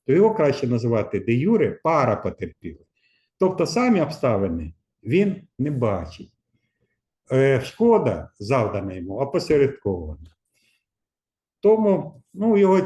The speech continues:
лише визнали потерпілим, але обставини вчинення цього кримінального правопорушення відомості від нього отримати неможливо, так? Ну і далі велика така група,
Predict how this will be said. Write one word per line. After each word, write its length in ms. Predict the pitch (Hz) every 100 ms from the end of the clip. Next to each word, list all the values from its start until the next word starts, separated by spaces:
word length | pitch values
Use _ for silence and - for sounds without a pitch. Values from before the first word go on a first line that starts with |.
| -
лише 480 | 156 175 185 175 143
визнали 800 | 120 214 208 180 196 180 175 - _ _ _
потерпілим, 800 | - 160 165 156 175 165 156 147 135
але 500 | 131 135 156 127 117
обставини 680 | 123 - - 208 196 190 185
вчинення 600 | - - 180 165 160 156
цього 200 | 151 147
кримінального 720 | 147 147 143 139 135 131 127
правопорушення 800 | 127 127 131 127 123 - 120 113 _ _ _ 113
відомості 580 | 113 180 175 156 -
від 200 | 131 123
нього 360 | 139 135 127 123
отримати 680 | - 110 139 139 131 123 113
неможливо, 560 | 110 127 110 92 - _ _ _
так? 160 | 120 123 _ _ _ _ _ _ _ _ _ _ - _ _ _ -
Ну 120 | 247
і 100 | 240
далі 380 | 202 220 202 170
велика 440 | 147 180 185 185
така 380 | 160 151 156 143
група, 580 | 131 202 208 185 170